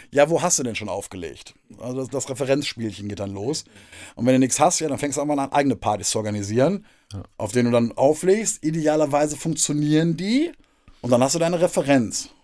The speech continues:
Speaker 1: Und dann ging das auch relativ zügig, so mit siebzehn ersten Auftritt in einem Club. Was heißt Auftritt? Booking.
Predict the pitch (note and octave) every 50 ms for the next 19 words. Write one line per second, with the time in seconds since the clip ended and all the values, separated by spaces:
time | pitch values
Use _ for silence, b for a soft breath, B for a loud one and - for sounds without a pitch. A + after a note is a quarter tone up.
0 | - _ _ - A2+ G#2+ B2+ C#3 E3 E3+ D3 D3+ E3+ F3 F3 E3 - - - D3
1 | D3+ D#3 D3+ - - b b b b b b b b b b _ _ _ _ G#2
2 | G#2+ A#2+ C#3 D#3 E3+ E3 - E3 D3 - - - F3 F3+ F3 D#3+ - - D3 C#3+
3 | C3 A#2 C3+ D#3+ D#3 - - F3 D#3+ C#3 C#3+ D3 C3+ - - D3 D3 C3+ A#2+ D2
4 | - - D#3 D3+ - - C#3+ B2+ B2+ A#2+ - - - F3+ G#3+ G#3 - - _ -
5 | - - - - - - - A2 G#2+ - - F#2+ F#2 - B2 A2+ - A#2+ A2+ A#2
6 | A#2 A2+ A#2